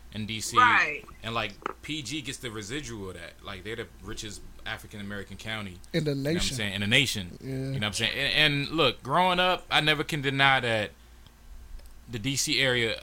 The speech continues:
Speaker 1: like, in, in respect to Baltimore, like, Fells Point area is fire. I ain't gonna lie. I had some, a lot of fun in, in Baltimore. But, um, like, with D C, I can't deny it. Even growing up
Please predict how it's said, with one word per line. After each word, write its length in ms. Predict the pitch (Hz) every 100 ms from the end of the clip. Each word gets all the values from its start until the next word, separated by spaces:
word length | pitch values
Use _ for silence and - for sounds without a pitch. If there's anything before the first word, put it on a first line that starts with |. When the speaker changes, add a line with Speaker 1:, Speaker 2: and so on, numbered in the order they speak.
| -
Speaker 1:
like, 200 | 135 123 - - -
in, 260 | 143 131 127 -
in 200 | 135 120
respect 300 | 113 165 -
to 40 |
Baltimore, 420 | 117 139 123 110 104
like, 160 | 98
Fells 340 | - 139 143 -
Point 320 | - 151 -
area 340 | 139 139 143
is 220 | 123 95 -
fire. 320 | 104 90 80
I 100 | 95
ain't 80 | 101
gonna 100 | 92
lie. 200 | 90 85
I 40 | 92
had 240 | 98 87
some, 120 | 95 - - -
a 40 | 107
lot 140 | 104
of 60 | 104
fun 160 | 110 98
in, 140 | 90
in 100 | 95
Baltimore. 320 | 92 95 90 - - - -
But, 160 | 104 120
um, 300 | 123 117 98 - - -
like, 140 | 117
with 140 | 117 104
D 140 | 160
C, 160 | - 160
I 60 |
can't 180 | - 151
deny 220 | 131 120
it. 60 | 107
Even 200 | 156 147
growing 340 | 117 135 135
up 240 | 151 170